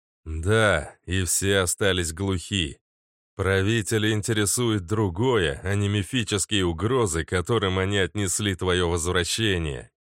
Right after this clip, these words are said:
Хотя в доказательство своих слов я продемонстрировал им горячую кровь». «Чем именно озабочены они?»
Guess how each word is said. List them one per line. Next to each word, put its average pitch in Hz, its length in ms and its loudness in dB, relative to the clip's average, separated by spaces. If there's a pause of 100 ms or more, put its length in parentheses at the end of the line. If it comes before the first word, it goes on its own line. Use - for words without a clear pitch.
(160)
Хотя 101 440 2
в 98 80 0
доказательство 101 880 0
своих 95 380 2
слов 120 580 -2
я - 280 0
продемонстрировал 95 1000 0
им 82 120 0
горячую 90 580 0
кровь». 92 460 0 (520)
«Чем 110 520 0
именно 98 800 0
озабочены 87 1040 -2
они?» 76 580 -6